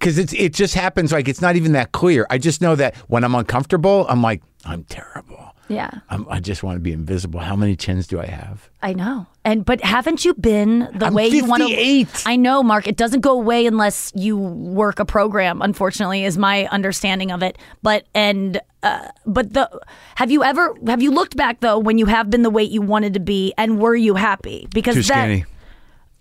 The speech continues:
Speaker 2: Well, the, let's say the weight that you would wanna be right now, if you snap your fingers, if you look back at a picture of yourself, can you thi-, you weren't happy
Speaker 1: Doesn't look
Speaker 2: then?
Speaker 1: good.
Speaker 2: It di-,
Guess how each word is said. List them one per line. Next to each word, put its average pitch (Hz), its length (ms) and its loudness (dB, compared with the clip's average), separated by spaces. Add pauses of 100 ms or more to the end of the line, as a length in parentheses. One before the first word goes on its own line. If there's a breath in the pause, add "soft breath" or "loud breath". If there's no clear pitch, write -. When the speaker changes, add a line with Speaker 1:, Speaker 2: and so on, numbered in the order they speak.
Speaker 2:
Well, 262 320 4
the, 262 200 4
let's 285 320 0
say 311 140 2
the 277 100 2
weight 254 240 2
that 247 100 2
you 262 220 4
would 262 240 2
wanna 254 160 2
be 233 120 0
right 240 200 2
now, 240 80 2
if 208 60 -6
you 220 60 -2
snap 220 220 -2
your 220 80 0
fingers, 208 320 0
if 190 80 -2
you 226 80 2
look 247 160 2
back 277 160 0
at 254 80 2
a 233 40 -4
picture 240 300 0
of 208 80 0
yourself, 208 300 -2
can 220 160 0
you 233 140 2
thi-, - 340 -4 (180)
you 254 220 2
weren't 349 160 2
happy 170 380 -2
Speaker 1:
Doesn't 117 240 2
look 107 100 0
Speaker 2:
then? 208 100 -2
Speaker 1:
good. 92 180 0 (180 loud breath)
Speaker 2:
It 254 140 -2
di-, 302 120 -2